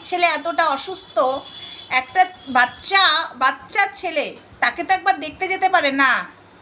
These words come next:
এ দেখতে যায়নি, কেননা অদিতিকে তো এই হিংসা করে। অদিতিকে খুব হিংসা করে অপরাজিতা, তোমরা কি জানো? হ্যাঁ, হ্যাঁ, হ্যাঁ, আমি অদিতির বাচ্চার কথাই বলছি। অদিতির বাচ্চা খুবই অসুস্থ।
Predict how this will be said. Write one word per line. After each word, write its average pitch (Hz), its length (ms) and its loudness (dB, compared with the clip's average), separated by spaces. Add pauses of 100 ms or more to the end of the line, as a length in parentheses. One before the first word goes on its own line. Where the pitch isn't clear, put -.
(520)
এ 311 300 6
দেখতে 294 380 -4
যায়নি, 285 260 2
কেননা 285 300 2
অদিতিকে 285 540 -2
তো 359 120 0
এই 370 140 0
হিংসা 427 540 -2
করে। 262 300 -2 (760)
অদিতিকে 349 600 2 (100)
খুব 403 220 -12
হিংসা 381 560 -4
করে 392 280 2
অপরাজিতা, 302 680 -2
তোমরা 262 280 -6
কি 277 140 -10
জানো? 302 300 -2 (300)
হ্যাঁ, 302 180 2
হ্যাঁ, 302 200 4
হ্যাঁ, 262 260 0 (500)
আমি 269 200 0
অদিতির 285 400 0
বাচ্চার 302 500 0
কথাই 320 300 2
বলছি। 302 340 -2
অদিতির 269 360 -2
বাচ্চা 320 560 0 (380)
খুবই 349 300 -4
অসুস্থ। 254 460 0